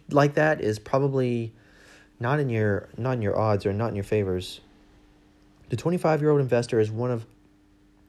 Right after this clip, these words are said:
a number of relatively young traders who are piling into speculative altcoins like Dogecoin is a so-called joke asset, mints millionaires and draws some concerns about a bubble forming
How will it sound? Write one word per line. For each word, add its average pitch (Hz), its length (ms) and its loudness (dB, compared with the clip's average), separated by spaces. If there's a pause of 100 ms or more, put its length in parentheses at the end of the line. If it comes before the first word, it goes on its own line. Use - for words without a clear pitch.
(500)
a 131 60 -4
number 135 220 2
of 107 80 0
relatively 123 480 0
young 120 300 0
traders 123 320 0
who 131 80 0
are 107 100 4
piling 127 400 -2
into 120 160 -4
speculative 131 580 0 (400)
altcoins 117 760 0 (220)
like 117 180 2
Dogecoin 131 440 2
is 101 240 -4
a 101 80 -4
so-called 107 800 0
joke 113 380 2
asset, 113 500 -2 (340)
mints 120 440 -4
millionaires 120 580 0
and 107 180 -6
draws 107 380 2
some 156 320 -4
concerns 135 480 -6
about 104 220 -2
a - 20 -6
bubble 127 440 2
forming 104 500 -4